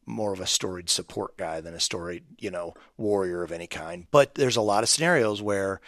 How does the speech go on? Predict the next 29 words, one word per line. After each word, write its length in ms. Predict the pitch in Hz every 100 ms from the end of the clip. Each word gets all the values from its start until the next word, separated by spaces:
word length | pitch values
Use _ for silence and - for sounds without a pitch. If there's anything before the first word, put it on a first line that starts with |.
| - - _ _ -
uh, 60 |
you 140 | 107 101
know, 160 | 90 - -
uh, 220 | 92 90 -
a 60 | 107
can 640 | - 143 170 110 117 127
can 140 | 131 123
get 160 | 131
damaged, 540 | 123 143 92 - - - _
get 160 | - 92
shot, 440 | - 156 117 92 -
get, 400 | 107 104 - -
get, 220 | 113 - _
take 200 | - 113
shrapnel, 640 | - 139 123 - 90 80 - - _ _ _ -
and 100 | 123
now 120 | 139
you're 160 | 135
pulling 320 | - - 139 127
that 180 | 113
thing 200 | - 117 135
off. 260 | 107 -
Or 240 | 202 302 240
maybe 280 | 127 180 202
you 80 |
just 180 | 175 170
gotta 200 | 151 151
get 180 | 156 175
shorter 500 | - 175 180 92 80